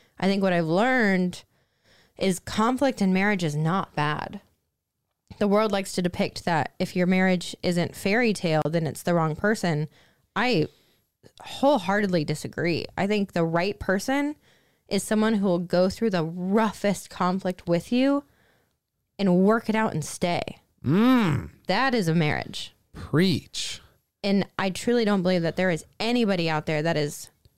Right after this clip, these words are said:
Speaker 1: perfect, that is, like, the one for you that makes marriage easy and, like, there's not going to be hard times.
Speaker 2: Yeah, 'cause we're all very difficult.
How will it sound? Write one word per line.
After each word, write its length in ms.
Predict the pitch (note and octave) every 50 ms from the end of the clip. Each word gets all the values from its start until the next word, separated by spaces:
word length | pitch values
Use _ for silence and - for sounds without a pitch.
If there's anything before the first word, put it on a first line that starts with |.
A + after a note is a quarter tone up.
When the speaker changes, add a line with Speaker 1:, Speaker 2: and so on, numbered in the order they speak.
| _ _ _
Speaker 1:
perfect, 580 | - - - - G#3+ G#3+ G#3 - A#3 - A3 G#3
that 120 | G3+ G3
is, 100 | F#3+ F#3
like, 160 | F3+ E3 E3
the 100 | - F3+
one 340 | F3 F3 E3 F3 F3+ G3+ A3
for 140 | G#3+ - A#3+
you 400 | B3+ B3+ C4+ C#4 C#4+ C#4+ C#4+ C#4+ _ _ _ _ _ _ _ _ _ _ _ _ _ _ _ _
that 320 | - G#3 F#3+ - - _ - _ _ _ _ _ _ _ _ _ _ _ _
makes 440 | G3+ G3+ G3+ G3 G3 F3+ - - -
marriage 400 | G#3 F#3 F#3 F#3 F3+ F3 - - -
easy 420 | - F3+ F#3 F3+ F3 G#3 G#3 G#3+
and, 80 | G#3 G3+
like, 160 | F#3+ E3+ E3
there's 180 | - E3+ E3+ -
not 200 | F3 E3 E3+ -
going 160 | F3 E3 E3
to 60 | D#3+
be 340 | D#3+ D3+ D3 D3 C#3+ C#3+ C#3+ - _ _
hard 400 | _ - - - F#3 C#3+ D3 C#3
times. 540 | - - B2+ - - - G3+ - - - - _ _ _ _ _ _ _ _ _ _ _ _
Speaker 2:
Yeah, 240 | - A#2+ B2 G2 - - _ _
'cause 400 | - - G#2 G2 - - - - _ _ _
we're 220 | A2 A2 A2 A2+
all 280 | A2+ A#2 A#2+ A#2+ A2+ F#2
very 380 | B1+ F#2+ F#2+ G2 G2+ G2+ G#2+ A2
difficult. 640 | G2 F#2+ F#2 - - G#2+ - - - - - -